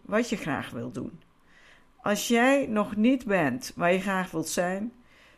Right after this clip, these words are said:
dan zijn er andere keuzes nodig. Dan ben je waarschijnlijk te veel bezig met allerlei dagelijks geneuzel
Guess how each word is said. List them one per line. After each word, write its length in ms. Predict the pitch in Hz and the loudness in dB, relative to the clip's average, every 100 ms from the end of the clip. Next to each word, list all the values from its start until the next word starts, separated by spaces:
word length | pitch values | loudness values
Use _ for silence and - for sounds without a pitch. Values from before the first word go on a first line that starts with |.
| _ _ | _ _
dan 280 | - 220 233 | -6 0 2
zijn 220 | 226 226 | 4 2
er 100 | 196 | 0
andere 400 | - 185 170 170 | -2 -2 -2 -2
keuzes 480 | 165 165 143 135 - | 0 -2 -2 -6 -8
nodig. 420 | 123 123 120 - - _ | -6 -6 -8 -12 -20 _
Dan 180 | - 175 | -10 -4
ben 220 | 214 262 | 0 2
je 100 | 294 | 2
waarschijnlijk 580 | 240 208 - 196 196 190 - _ | 0 0 -2 -2 -2 -6 -12 _
te 180 | - 269 294 | 0 0 2
veel 280 | 269 240 | 6 6
bezig 500 | 202 196 190 202 196 - - - _ | 4 -2 -2 -4 -10 -16 -20 -20 _
met 260 | - 147 - | -8 -8 -2
allerlei 500 | 214 262 247 226 185 | 0 2 2 2 4
dagelijks 600 | 196 208 208 214 196 - | 4 4 0 -2 -6 -4
geneuzel 640 | 196 165 160 156 165 | -2 0 0 0 -4